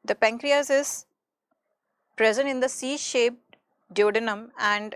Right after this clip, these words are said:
it is present obliquely, so that the tail of the pancreas is going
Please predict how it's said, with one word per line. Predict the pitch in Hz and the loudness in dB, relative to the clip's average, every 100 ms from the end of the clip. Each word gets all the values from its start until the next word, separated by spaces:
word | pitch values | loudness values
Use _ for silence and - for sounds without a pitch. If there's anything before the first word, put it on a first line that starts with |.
| - | -10
it | 208 | -2
is | 233 240 | -2 -2
present | _ 214 214 233 240 - | _ 0 0 0 -6 -4
obliquely, | 190 190 190 214 220 | -4 -4 -8 -8 -8
so | - 214 | -2 0
that | 202 202 196 | 2 2 0
the | 220 _ - | -10 _ -2
tail | 226 254 269 | 0 2 0
of | 240 | 0
the | 247 | -2
pancreas | 240 208 190 - 214 196 175 202 - - _ _ | 0 -2 -2 -8 -2 0 -2 -8 -16 -20 _ _
is | - 220 | -2 -2
going | 196 208 220 240 | 2 4 4 0